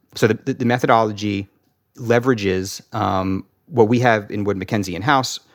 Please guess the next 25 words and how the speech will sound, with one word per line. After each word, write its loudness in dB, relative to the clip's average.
Our 4
market 0
intelligence -2
team -4
works 0
with -2
traders 2
and -6
asset -2
owners -2
across, 2
uh, -2
markets 2
in -2
the -2
U 0
S, -2
in -10
particular 2
in 0
ercot, 0
to 0
every 4
morning 0
to, -2